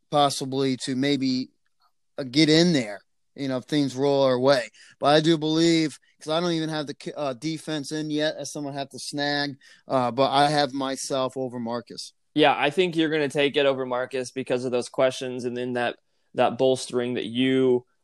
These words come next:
Speaker 2: um, have. And also you need to pick up yourself, um, a defense too. So you're looking at defenses to stream. So that's gonna tack on just a, you know, six to seven more points. And I, I think that this is gonna be, well, he also does as well,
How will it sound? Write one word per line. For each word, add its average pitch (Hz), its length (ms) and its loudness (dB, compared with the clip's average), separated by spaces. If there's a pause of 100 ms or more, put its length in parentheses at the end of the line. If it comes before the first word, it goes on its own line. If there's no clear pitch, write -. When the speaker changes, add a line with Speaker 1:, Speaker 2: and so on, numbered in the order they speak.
(160)
Speaker 2:
um, 120 320 4
have. 123 320 2
And 131 80 0
also 190 260 4
you 185 260 0
need 175 200 -2
to 175 40 -2
pick 170 240 0
up 160 160 2
yourself, 151 480 2 (560)
um, 113 300 -4
a - 60 -6
defense 123 600 -4
too. 123 300 0
So 120 140 -4
you're 139 180 0
looking 156 240 0
at 147 80 -2
defenses 143 540 -2
to 110 100 -10
stream. 180 580 -2 (200)
So - 140 -8
that's 135 180 2
gonna 135 200 -2
tack 139 300 4
on 135 200 0
just 135 200 -6
a, 123 220 0 (240)
you 131 100 -8
know, 131 440 0 (180)
six - 300 -4
to 143 60 -4
seven 147 340 0
more 131 180 -4
points. 160 640 -4
And 127 420 -6
I, 107 180 -2
I 117 160 -4
think 139 340 -8
that 123 160 -6
this 123 240 2
is 117 120 -6
gonna 123 260 -2
be, 117 220 0
well, 95 100 0
he 151 180 4
also 139 280 4
does 123 220 2
as 120 160 -10
well, 120 380 2